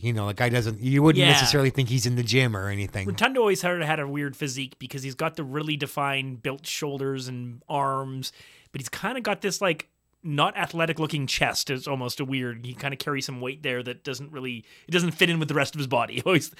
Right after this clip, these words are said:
Speaker 2: that's why I think in the, in the Varsity Club, he always wore his, you know, his wrestling shirt <laughs> because,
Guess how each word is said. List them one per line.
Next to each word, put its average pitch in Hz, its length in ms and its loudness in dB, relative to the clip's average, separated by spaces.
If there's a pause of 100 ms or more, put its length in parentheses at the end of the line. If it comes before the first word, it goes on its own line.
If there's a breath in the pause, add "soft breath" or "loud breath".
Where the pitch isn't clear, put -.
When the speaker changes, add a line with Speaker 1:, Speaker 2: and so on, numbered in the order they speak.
(240 loud breath)
Speaker 2:
that's 156 140 2
why 156 140 6 (180 loud breath)
I 165 40 2
think 165 120 6
in 160 80 4
the, 139 200 6
in 156 120 0
the 131 120 6
Varsity 156 420 6
Club, 143 220 4
he 139 60 6
always 135 180 4
wore 135 180 4
his, 131 180 0
you 131 100 -2
know, 123 60 -2
his 123 120 -2
wrestling 135 360 0
shirt 147 320 0
<laughs> - 0 -
because, 151 360 0